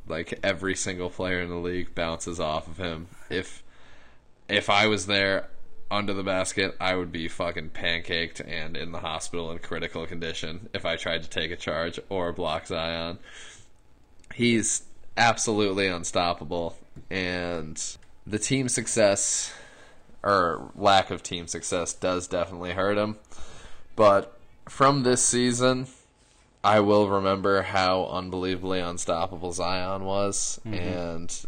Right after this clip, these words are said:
Speaker 1: having the twenty-seven points a game, such high efficiency to match up with it,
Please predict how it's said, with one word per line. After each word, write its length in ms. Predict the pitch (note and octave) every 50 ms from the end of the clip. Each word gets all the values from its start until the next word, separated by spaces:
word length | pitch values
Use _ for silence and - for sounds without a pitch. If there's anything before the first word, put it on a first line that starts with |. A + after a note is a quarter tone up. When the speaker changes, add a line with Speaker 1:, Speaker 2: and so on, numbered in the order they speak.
| -
Speaker 1:
having 300 | G2 G2+ G2 F#2+ G2 G2
the 80 | F#2+ F#2
twenty-seven 680 | - - G#2+ G#2 G#2 G2+ - - G#2 F#2+ F2+ F2 F2+
points 340 | - - F2+ F2+ F2 - -
a 60 | F2
game, 320 | F2+ F2+ F2 F2 E2+ E2+ E2+
such 340 | - - F2+ D#2+ - -
high 200 | - F2 E2+ E2+
efficiency 720 | D#2+ D#2 - - D#2+ E2 - - E2 D#2+ - - F2 E2+ E2
to 80 | E2
match 340 | D#2+ E2 D#2+ D#2 D#2+ - -
up 180 | - C2+ C#2+ -
with 140 | E2+ D#2+ E2+
it, 220 | E2+ E2+ D#2 -